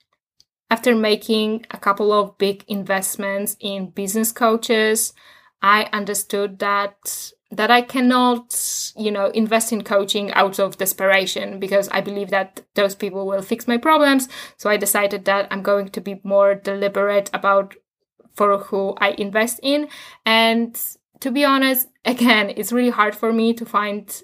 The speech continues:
a right person who is a right fit for me. So what I'm doing right now is I'm trying to get a lot of free coaching. And for example, there are many people who advertise themselves on forums and websites and groups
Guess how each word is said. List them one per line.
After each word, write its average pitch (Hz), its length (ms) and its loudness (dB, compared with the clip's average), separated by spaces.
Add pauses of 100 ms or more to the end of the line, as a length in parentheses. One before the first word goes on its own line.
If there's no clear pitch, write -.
(160)
a 202 80 -4
right 196 340 2
person 254 680 -4
who - 100 -10
is 202 140 -4
a 202 80 -2
right 196 240 -2
fit 202 260 -8
for 240 200 0
me. 269 300 0 (360)
So - 140 0
what 220 140 4
I'm 220 140 2
doing 226 260 2
right 202 200 2
now 202 300 -2
is 196 360 -2
I'm 202 140 -6
trying 202 320 -4
to - 100 -8
get 196 360 0
a 208 60 -2
lot 208 220 -2
of 202 120 -4
free 190 600 -8
coaching. 220 560 -2 (460)
And 226 340 2
for - 300 2
example, 240 400 2
there 208 160 -4
are 208 80 -2
many 214 260 2
people 208 380 -4
who 202 280 -4
advertise 202 560 -2
themselves 202 680 -2
on 202 120 -4
forums 202 600 0
and 196 220 -8
websites 202 720 0
and 202 160 -10
groups 208 500 -2